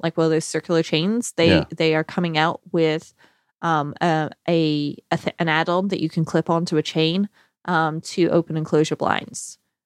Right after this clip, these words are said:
Speaker 1: um, which is pretty awesome. I already have a solution for that with Soma stuff because I also have a cord. I have a chain and a cord, and I need both of them. So I, I went with Soma for that. But, um, yeah, it's pretty awesome that all this stuff is,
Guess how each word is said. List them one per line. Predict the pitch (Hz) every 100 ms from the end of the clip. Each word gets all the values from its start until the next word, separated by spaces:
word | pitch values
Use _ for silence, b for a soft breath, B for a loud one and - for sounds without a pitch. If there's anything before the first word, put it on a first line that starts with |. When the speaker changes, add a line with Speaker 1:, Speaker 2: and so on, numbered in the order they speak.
| _ -
Speaker 1:
um, | 180 156 131 - 170 _ _
which | 208 202
is | - 170
pretty | - - 165
awesome. | 139 - - - 175 -
I | 170
already | 175 147
have | 165 147
a |
solution | 151 - 175 -
for | -
that | 156 -
with | 165
Soma | - 165 165 170 -
stuff | - 180 175 -
because | 180 156
I | 135
also | 143 -
have | 151 151
a | -
cord. | - 156 151 175 _ b b -
I | 170
have |
a | 160
chain | - 165 160
and | 160 160
a |
cord, | - 160 170 -
and | 160
I | 147
need | 147 156
both | 151 -
of | 160
them. | 175 190 _ b b -
So | -
I, | 151 -
I | 165
went | 151 -
with |
Soma | - 156 147 180 -
for | -
that. | - - _ -
But, | - - -
um, | 165 - - 196 _
yeah, | 160
it's | - -
pretty | - 226
awesome | 196 - - - -
that | 165 - -
all | 160 160
this | 156
stuff | - 160 156
is, | - -